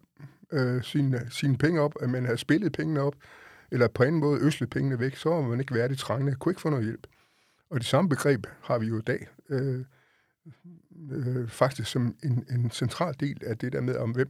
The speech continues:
har ret til at få en forsørgelse. Og vi har jo haft tvangsarbejde i trediverne, hvor folk skulle grave, øh,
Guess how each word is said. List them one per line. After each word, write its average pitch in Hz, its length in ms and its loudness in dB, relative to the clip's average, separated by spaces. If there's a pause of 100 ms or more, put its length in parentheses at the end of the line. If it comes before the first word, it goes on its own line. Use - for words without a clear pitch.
har 107 140 -4
ret 117 160 -6
til - 100 -4 (540)
at - 60 -18
få - 180 -2
en 120 140 0
forsørgelse. 123 580 -4 (500)
Og 120 180 -4
vi 123 40 -2
har 127 80 2
jo 143 60 4
haft 127 160 2
tvangsarbejde 131 840 0 (100)
i 123 140 -2
trediverne, 143 460 0
hvor 123 140 0
folk - 240 -4
skulle 131 260 -4 (560)
grave, 127 380 0 (220)
øh, 131 440 0